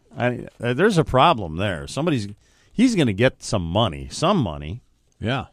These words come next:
Speaker 2: that's what a
Speaker 1: Even
Speaker 2: bearer
Speaker 1: if it's
Speaker 2: bond
Speaker 1: not
Speaker 2: is.
Speaker 1: all of 'em. But, <laughs> yeah, that's not cool.
Speaker 2: A van fire has led to the discovery of a weapons cache in, in a Long Island home. Fire broke out on Saturday night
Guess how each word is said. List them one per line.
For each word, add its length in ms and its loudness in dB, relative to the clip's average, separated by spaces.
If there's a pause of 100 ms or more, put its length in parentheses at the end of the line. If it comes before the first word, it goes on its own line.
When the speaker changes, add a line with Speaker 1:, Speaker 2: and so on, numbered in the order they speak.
Speaker 2:
that's 200 -10
what 100 -6
a 80 -4
Speaker 1:
Even 200 6
Speaker 2:
bearer 20 6
Speaker 1:
if 80 4
it's 180 0
Speaker 2:
bond 40 -4
Speaker 1:
not 200 6
Speaker 2:
is. 40 6
Speaker 1:
all 180 6
of 120 0
'em. 300 -10 (300)
But, 220 -10 (140)
<laughs> 160 -14
yeah, 140 -10 (1000)
that's 460 -2
not 400 6
cool. 600 4 (1000)
Speaker 2:
A 60 2
van 280 8
fire 280 8
has 120 6
led 200 4
to 100 4
the 140 2
discovery 500 2
of 80 4
a 60 2
weapons 500 2
cache 560 0
in, 120 2 (120)
in 220 -2
a 80 0
Long 240 0
Island 360 2
home. 300 -2 (380)
Fire 260 4
broke 240 2
out 180 6
on 180 2
Saturday 500 2
night 340 2